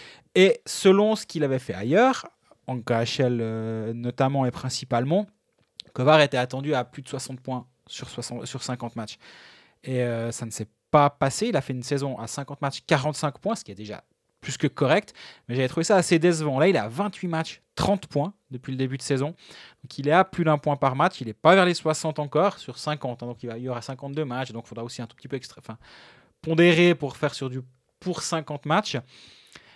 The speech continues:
Mais au-delà de, des bêtes points, mais c'est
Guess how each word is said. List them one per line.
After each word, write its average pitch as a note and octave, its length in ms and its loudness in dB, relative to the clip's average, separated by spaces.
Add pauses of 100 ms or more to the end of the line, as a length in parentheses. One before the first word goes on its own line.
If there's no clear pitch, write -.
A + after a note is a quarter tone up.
(120)
Mais C3+ 280 -4 (260)
au-delà F3+ 360 6
de, C3+ 200 0
des B2 160 -4
bêtes D3+ 320 2
points, D#3+ 380 2
mais C3 240 -4 (320)
c'est - 420 -2